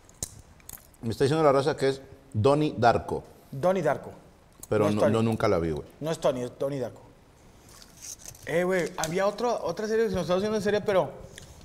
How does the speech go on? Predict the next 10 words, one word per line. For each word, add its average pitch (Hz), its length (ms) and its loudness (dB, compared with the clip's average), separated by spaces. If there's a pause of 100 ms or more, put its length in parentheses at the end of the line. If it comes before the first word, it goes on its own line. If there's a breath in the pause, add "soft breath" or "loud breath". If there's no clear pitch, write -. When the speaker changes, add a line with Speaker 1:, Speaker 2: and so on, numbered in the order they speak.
(120)
Speaker 2:
de 135 140 -4
un 175 100 -4
vato 190 240 -2
que 220 100 -2
volaba 180 380 0
con 190 120 -2
unas, 185 340 -4
con 151 240 -6
unos, 175 220 -4
eh, 190 120 -4